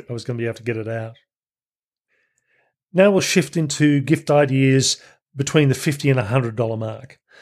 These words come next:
Um, and what probably the, a couple of the, the good ideas in this sort of category is some of the hiking magazines. And Australia has two very good, uh, hiking-based magazines,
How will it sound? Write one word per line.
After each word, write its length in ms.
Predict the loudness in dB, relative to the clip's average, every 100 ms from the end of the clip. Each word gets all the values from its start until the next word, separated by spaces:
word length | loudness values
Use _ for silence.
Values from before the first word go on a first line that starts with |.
| -20 -20 _ _ -2
Um, 460 | 0 2 2 0 -2 _ -2
and 320 | 0 -2 -4
what 300 | -2 -2 _
probably 240 | 0 4
the, 260 | 4 0 -4
a 60 | -8 _ -8
couple 220 | -2 0
of 80 | 0
the, 200 | -2 -6 -8
the 60 |
good 320 | -10 -2 2 4
ideas 580 | 4 2 2 2 2
in 100 | 2
this 180 | 2 0
sort 160 | 0 -2
of 60 |
category 600 | 0 0 0 2 0 0 -2
is 200 | 0 0
some 140 | 0
of 60 | 0
the 60 | -2
hiking 420 | 0 0 0 -4
magazines. 840 | -4 -6 -8 -8 -12 -14 -12 -12 _ -20 -20 _
And 100 | -4
Australia 460 | -2 0 2 4 2
has 240 | 0 -2
two 260 | -2 0 2
very 280 | 4 2 2
good, 280 | 0 -2 -6 -6
uh, 260 | -2 -2
hiking-based 760 | -4 -2 0 0 -2 2 0 0
magazines, 720 | 0 0 -2 -2 -4 -6